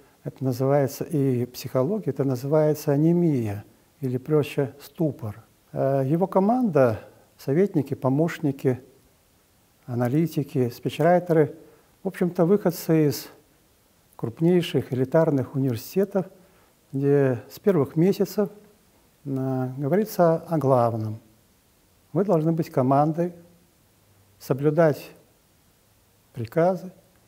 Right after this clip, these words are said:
и равняться на канон. Канон-то понятен, надо исполнить американскую миссию. И вот, э, неожиданно прозвучавшее предложение для них выступило таким барьером,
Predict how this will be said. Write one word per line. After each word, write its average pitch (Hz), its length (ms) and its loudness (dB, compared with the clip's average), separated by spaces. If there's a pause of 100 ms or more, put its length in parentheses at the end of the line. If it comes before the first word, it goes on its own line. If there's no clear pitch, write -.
(340)
и 170 380 2
равняться 156 580 2
на 139 100 0
канон. 110 560 -4 (960)
Канон-то 190 640 2 (300)
понятен, 160 640 2 (500)
надо 147 320 4
исполнить 160 540 0
американскую 143 720 0
миссию. 123 520 -2 (960)
И 165 100 2
вот, 196 360 4
э, 180 380 8 (600)
неожиданно 180 480 2
прозвучавшее 170 680 2
предложение 170 640 0
для 156 140 0
них 214 220 0 (520)
выступило 175 640 2 (320)
таким 170 340 2
барьером, 151 800 4